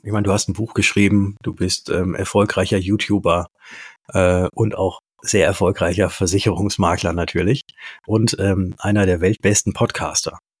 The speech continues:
Äh, das Ganze ist ja eigentlich schon Stoff für mindestens fünf Kinofilme, die auch in Hollywood ausgestrahlt werden können.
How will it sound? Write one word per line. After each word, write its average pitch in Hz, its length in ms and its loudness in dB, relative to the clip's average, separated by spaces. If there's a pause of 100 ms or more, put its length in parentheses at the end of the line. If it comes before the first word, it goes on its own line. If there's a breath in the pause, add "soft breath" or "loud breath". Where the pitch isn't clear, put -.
(480 loud breath)
Äh, 92 200 -8
das 113 180 -2
Ganze 147 320 0
ist - 180 -4
ja 117 120 2
eigentlich 127 320 -2
schon 120 260 -2
Stoff - 460 0
für 120 240 0
mindestens 117 480 2
fünf 135 420 2 (100)
Kinofilme, 107 800 2 (120)
die 107 120 2
auch 104 200 -2
in 98 100 -2
Hollywood 104 320 2
ausgestrahlt - 640 -6
werden 80 240 -6
können. 85 260 -10